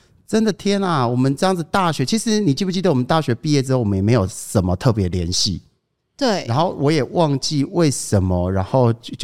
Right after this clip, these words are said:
Speaker 1: 就又这样又连在一起。
Speaker 2: 我告诉你为什么。
Speaker 1: 为什么？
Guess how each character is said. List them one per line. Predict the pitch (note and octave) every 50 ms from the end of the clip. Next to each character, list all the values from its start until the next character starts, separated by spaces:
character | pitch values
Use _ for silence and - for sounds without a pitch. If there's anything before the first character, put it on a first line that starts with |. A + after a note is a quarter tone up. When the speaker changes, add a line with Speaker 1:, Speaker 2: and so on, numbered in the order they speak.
| D3
Speaker 1:
就 | - -
又 | A2 C#3+ C#3
这 | B2+ - D3
样 | B2+ B2+ C3
又 | C3 A#2+
连 | A#2 A2+ G#2 G2
在 | G#2+ - G#2+ G2+
一 | G#2 G2
起。 | - - -
Speaker 2:
我 | -
告 | C4 C4+
诉 | B3 - C#4 C4
你 | A3 F#3+
为 | D#3+ G3+ A3
什 | G3+ - - F#3
么。 | - - - - -
Speaker 1:
为 | - C#3
什 | B2 - G2+
么？ | F#2 E2 E2